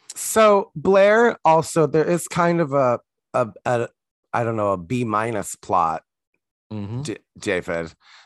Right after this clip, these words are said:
Speaker 1: that we skipped over about Blair buying herself her, <laughs> her graduation gift.
Speaker 2: From her parents, using their
Speaker 1: Yes.
Speaker 2: money.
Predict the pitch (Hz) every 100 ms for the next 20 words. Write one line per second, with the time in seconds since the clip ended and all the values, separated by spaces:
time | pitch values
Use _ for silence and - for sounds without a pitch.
0 | - 107 104 - 113 - 113 95 92 95
1 | 82 82 110 104 101 101 - 87 104 101
2 | 104 - 95 - 113 98 - - 92 95
3 | - - - 127 - 120 107 87 101 101
4 | 104 - 90 - 80 71 - - - _
5 | _ _ - 165 151 135 143 165 139 98
6 | 73 - 135 123 113 117 127 107 104 92
7 | 76